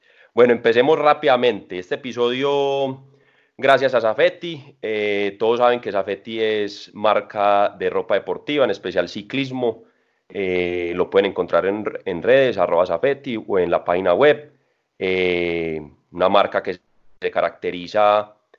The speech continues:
incluso mucho con el tema que vamos a hablar hoy, con nuestro invitado, por, por ser muy retro, muy vintage.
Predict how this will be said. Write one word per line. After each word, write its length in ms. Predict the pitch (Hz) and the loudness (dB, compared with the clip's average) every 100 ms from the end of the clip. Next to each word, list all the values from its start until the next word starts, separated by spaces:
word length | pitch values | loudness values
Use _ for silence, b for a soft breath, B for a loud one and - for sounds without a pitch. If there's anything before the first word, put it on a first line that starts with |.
| _ _ _ | _ _ _
incluso 580 | 110 104 104 101 101 117 | -14 -12 -8 -6 -2 0
mucho 420 | 127 123 131 135 | 0 -2 -2 -2
con 140 | 120 | 0
el 160 | 101 - | -2 0
tema 300 | 92 101 110 | -2 0 -2
que 240 | - 92 | -2 0
vamos 240 | 90 87 101 | 0 2 2
a 60 | |
hablar 260 | 95 90 87 | 2 2 2
hoy, 240 | 120 110 | 2 0
con 160 | - 98 | -6 -8
nuestro 240 | 95 - | -6 -6
invitado, 680 | 92 87 - 117 107 87 - - | -10 -6 2 4 4 0 -10 -8
por, 400 | 95 92 - _ | -4 -4 -6 _
por 180 | - 92 | -6 -2
ser 160 | 95 95 | -2 -2
muy 160 | 113 | -4
retro, 460 | 104 92 95 - 92 | 0 2 2 -2 -8
muy 240 | 90 98 | -6 -8
vintage. 880 | 92 98 131 104 - 73 - - - | -6 -4 -2 -4 -8 -10 -12 -20 -20